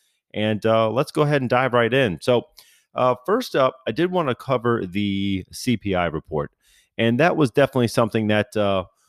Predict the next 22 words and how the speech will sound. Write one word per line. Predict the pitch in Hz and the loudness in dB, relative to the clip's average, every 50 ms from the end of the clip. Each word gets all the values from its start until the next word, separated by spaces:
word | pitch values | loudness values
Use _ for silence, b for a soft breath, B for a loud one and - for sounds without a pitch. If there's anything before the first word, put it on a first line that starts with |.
| _ _ _ | _ _ _
was | - 110 104 92 | -2 -2 0 2
going | - 120 120 120 113 | 2 2 2 0 0
to | - - 117 98 | -2 -4 -4 -2
be, | 87 107 104 104 101 101 95 - - _ _ _ _ _ _ _ _ - | 0 0 2 2 2 0 -2 -4 -8 _ _ _ _ _ _ _ _ -6
uh, | 90 92 90 85 78 - - | -4 -2 -2 -2 -4 -8 -6
top | - - 175 170 - | -4 -2 -2 -2 0
of | 147 120 | 0 0
mind | 113 107 107 107 107 107 107 98 - - | 2 2 4 4 4 2 0 0 -2 0
for | 107 104 104 101 95 | 2 4 4 4 4
the | 82 90 | 2 0
Fed. | - - - 107 113 120 131 131 123 | -2 0 2 4 4 4 2 0 -2
We're | 101 98 95 | -2 -2 0
really | 92 107 110 107 107 104 | 0 0 0 0 -2 -4
seeing | - - 113 107 101 | -4 -4 -6 -4 -4
what | 98 101 - | -4 -6 -6
the | - - | -8 -8
Fed | _ - 107 104 107 | _ -2 0 0 0
is | 101 92 | 0 -2
going | - 101 101 101 92 | -4 -4 -4 -6 -8
to | - | -8
be | 90 98 92 | -8 -8 -6
doing. | 80 - 95 98 98 101 101 90 | -4 -2 -2 -2 0 -2 -4 -6